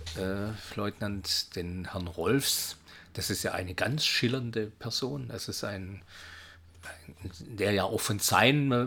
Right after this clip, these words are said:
Biografie erzählt, wie er im Krieg eben einen lahmen Arm bekommen hat. Und s-, also die, die Personen sind nicht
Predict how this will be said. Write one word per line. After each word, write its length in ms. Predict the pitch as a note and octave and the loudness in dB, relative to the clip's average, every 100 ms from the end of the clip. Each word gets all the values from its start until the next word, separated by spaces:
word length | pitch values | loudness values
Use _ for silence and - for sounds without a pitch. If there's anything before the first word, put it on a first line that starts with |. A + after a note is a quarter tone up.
| A#2+ - | 0 2
Biografie 600 | A#2+ A2 A2 - B2 A#2 | 4 4 0 0 0 0
erzählt, 580 | G#2+ - G#2+ G#2 G#2 - | -2 -2 -2 -4 -6 -8
wie 300 | G2+ G2+ - | -6 -6 -6
er 260 | G#2 F2+ | -4 -4
im 180 | G2 F#2+ | -2 -4
Krieg 300 | - A2+ A2 | -2 -2 -2
eben 440 | A#2 G2+ F#2+ F#2+ F#2+ - - | -4 -4 -4 -6 -10 -18 -12
einen 180 | D#3 F#2 | -8 -2
lahmen 340 | F2+ G2 G2 | -2 -2 -4
Arm 260 | F#2+ G2 G#2 | -6 -6 -6
bekommen 460 | G2 F#2+ F#2+ F#2+ | -6 -6 -8 -8
hat. 180 | G2 - | -8 -8
Und 220 | F#2 F#2+ - - - - - - | -6 -6 -8 -12 -10 -12 -14 -18
s-, 260 | - - - - | -12 -12 -10 -4
also 240 | A#2 - | -2 0
die, 320 | A2+ A#2 A2+ - - - | 4 4 4 -6 -20 -16
die 340 | F3+ A#2+ A#2 | -12 -2 -2
Personen 560 | - A2+ - C3+ D3 B2 | 4 4 6 6 6 4
sind 380 | - B2+ B2+ C3 | 4 2 2 2
nicht 500 | A#2 - - - | 2 0 -8 -16